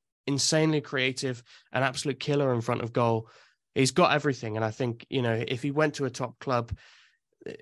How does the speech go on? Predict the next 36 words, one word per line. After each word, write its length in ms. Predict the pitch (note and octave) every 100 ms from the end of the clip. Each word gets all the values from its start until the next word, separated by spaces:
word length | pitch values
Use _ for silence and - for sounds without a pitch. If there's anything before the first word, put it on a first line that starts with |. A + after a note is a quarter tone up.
| -
we'd 200 | D3+ D3
be 180 | C#3 C3 - -
talking 300 | F3 - C3+
about 160 | A#2+
him 80 | A#2
as 80 | A#2
a 60 |
top 240 | A2+ A#2 -
five 260 | C3 A#2+
winger 200 | A#2+ A#2+
in 100 | A2+
the 80 | A2
league 300 | A2+ A2+ G#2+
in 100 | G#2+
no 160 | A2+ A#2
ti-, 160 | A2+ A#2
uh, 340 | A2+ - B2+
in 140 | C3 B2
the 60 | A#2+
world 340 | B2+ A2+ - -
in 140 | A#2
no 140 | A2+ A2+
time. 380 | B2 G#2+ G#2 -
Um, 440 | B2 A#2 A2 G#2+ - _ -
I 60 | A#2+
really 280 | C3 B2+
think 200 | A#2 A#2 A#2
he's 280 | G#2+ - -
really, 360 | B2+ A#2+ A2 G#2+
really 180 | A2 A2
good. 200 | A2+ - - - _
But 260 | E3+ D#3+ - _ _ B2+
at 100 | C#3
the 60 |
same 300 | C3+ D#3 D3
time, 440 | - C#3+ C3+ C#3